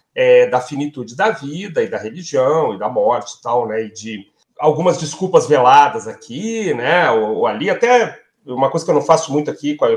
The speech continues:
com, quando a gente grava, mas dei uma olhadinha nas letras, né? No meu inglês, que é sabidamente o mais pobre dos três aqui, mas tentei ver alguma coisa, li alguma coisa e, e realmente não, ele não sai dessa temática, né?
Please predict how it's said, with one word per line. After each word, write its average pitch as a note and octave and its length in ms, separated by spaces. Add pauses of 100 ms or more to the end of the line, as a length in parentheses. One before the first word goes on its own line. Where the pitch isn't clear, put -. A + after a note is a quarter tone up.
com, A2+ 360
quando A#2 160
a A2 40
gente B2 200
grava, C3 280
mas - 400 (100)
dei F3+ 140
uma G3 100
olhadinha D3+ 300
nas A#2+ 200
letras, C3 520
né? C#3 100
No C3+ 80
meu A#2+ 320 (340)
inglês, C3+ 440
que - 100
é - 20
sabidamente C3+ 520
o - 20
mais B2+ 160
pobre C3 340
dos A2+ 160
três B2+ 300
aqui, A#3+ 260
mas C4+ 200
tentei F3+ 440
ver A#2+ 160
alguma A#2 280
coisa, F#3 280
li B2+ 120
alguma A#2+ 280
coisa E3 380
e, D#3 340 (380)
e B2 200
realmente D3 380
não, E3 220
ele D3+ 160
não F3 160
sai D#3+ 240
dessa E3 220
temática, A#2 680
né? A#2 220